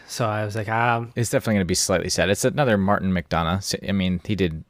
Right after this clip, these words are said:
Speaker 2: he did In Bruges
Speaker 1: Mm-hmm.
Speaker 2: with the same two guys.
Speaker 1: Like, two guys who aren't friends anymore, and there's gonna be, like, some trauma there. And I'm, I'm just too, I can't watch good friends yell at each other.
Speaker 2: <laughs>
Speaker 1: I can't,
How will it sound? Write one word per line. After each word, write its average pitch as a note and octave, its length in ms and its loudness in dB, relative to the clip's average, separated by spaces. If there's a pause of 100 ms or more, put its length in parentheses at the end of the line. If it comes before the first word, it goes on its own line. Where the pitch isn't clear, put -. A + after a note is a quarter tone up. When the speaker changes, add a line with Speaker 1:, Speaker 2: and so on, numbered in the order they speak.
(220)
Speaker 2:
he G#2+ 140 -8
did F#2 180 -2
In D2+ 140 -4
Bruges D2+ 400 -4 (580)
Speaker 1:
Mm-hmm. A#2 400 -2
Speaker 2:
with F#2+ 140 -2
the F#2+ 80 0
same E2 220 0
two D#2+ 160 -2
guys. D#2 380 0 (140)
Speaker 1:
Like, D3+ 180 0
two F3 120 -2
guys C#3+ 280 0
who C#3+ 60 0
aren't A#2+ 160 2
friends A#2 260 0
anymore, A#2+ 240 0
and B2+ 80 2
there's C3 140 2
gonna D#3 160 2
be, C#3 100 2
like, A#2+ 220 2
some A#2 500 -2 (560)
trauma A2 480 0
there. A#2 460 2
And A#2+ 280 -4
I'm, D#3 160 -2
I'm C#3+ 180 2
just C#3+ 260 -2
too, A2+ 260 0 (320)
I - 60 0
can't A2+ 240 0
watch G2 220 -4
good G#2+ 160 -4
friends G#2 340 -4
yell G#2 260 -2
at G#2+ 60 -2
each A2 180 -6
other. A#2 420 0
Speaker 2:
<laughs> - 60 -6
Speaker 1:
I F#3 60 2
can't, G3+ 400 -2